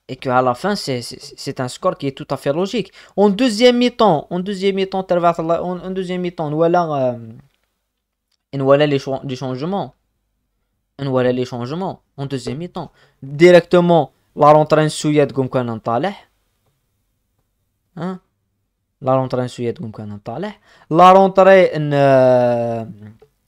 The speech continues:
dit le Mastin Ben Youssef, comme quoi, Nwoulid Hamou. Et la rentrée en Mouaki, comme quoi, Ouattara.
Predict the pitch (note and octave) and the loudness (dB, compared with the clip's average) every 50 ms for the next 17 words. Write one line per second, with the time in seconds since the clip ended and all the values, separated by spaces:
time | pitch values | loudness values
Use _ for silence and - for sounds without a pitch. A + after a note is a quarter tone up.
0 | _ _ _ _ _ _ _ _ _ - - - C#3+ C#3 C3 D3 D3 D3 D3 C#3+ | _ _ _ _ _ _ _ _ _ -20 -20 -16 -14 -10 -6 -2 -2 0 2 2
1 | C#3+ - - C#3+ C3+ B2+ B2+ C3 C#3 C#3 C#3 - - - - - C3 B2 - B2+ | 0 0 0 -4 -4 -2 -2 0 0 0 -2 -4 -8 -12 -12 -10 -8 -4 -2 -2
2 | B2 A#2+ A#2 A#2 A2+ G#2+ G2+ - - - A#2+ B2+ D3+ F#3+ B3 - _ _ _ _ | -4 -4 -6 -8 -8 -10 -10 -12 -12 -12 -12 -10 -10 -10 -12 -12 _ _ _ _
3 | _ _ _ _ _ _ _ _ _ _ _ _ _ _ _ _ _ _ _ _ | _ _ _ _ _ _ _ _ _ _ _ _ _ _ _ _ _ _ _ _
4 | _ _ _ _ _ - C#3+ C#3 C3+ C#3 C#3+ C#3 - F#3 F#3+ F3+ D#3+ D3 C#3+ D3 | _ _ _ _ _ 0 2 4 4 4 2 0 -2 -2 -2 -2 -2 0 0 -2
5 | D3 - G3+ F3 D#3 C#3 - G3 G#3 A3 A#3 A3 _ _ _ _ _ _ _ _ | -2 -2 -4 -6 -6 -6 -4 -4 -4 -4 -6 -12 _ _ _ _ _ _ _ _
6 | _ _ _ _ _ _ _ _ _ _ _ - C3 C3+ D3+ F3+ - G#3 F#3+ D3+ | _ _ _ _ _ _ _ _ _ _ _ -12 -10 -10 -10 -10 -10 -10 -12 -12
7 | A#2+ C#3 | -12 -16